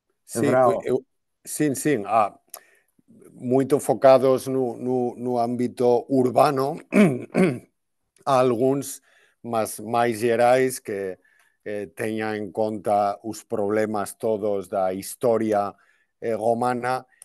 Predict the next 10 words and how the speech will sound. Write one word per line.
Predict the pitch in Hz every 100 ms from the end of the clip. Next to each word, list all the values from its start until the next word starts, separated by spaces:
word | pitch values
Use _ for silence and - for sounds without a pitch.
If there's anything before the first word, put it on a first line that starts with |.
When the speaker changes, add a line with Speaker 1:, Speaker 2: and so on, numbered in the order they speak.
| _
Speaker 1:
Eu | 120 127
acho | 131 -
que | - 127
apareceu | 117 - _ 110 - 127 123
non | 127
há | 120
muito, | 120 131 135 135 135 135
en, | 123 98 90 85 82 92
no | 104
último | 101 117 95 117 110 104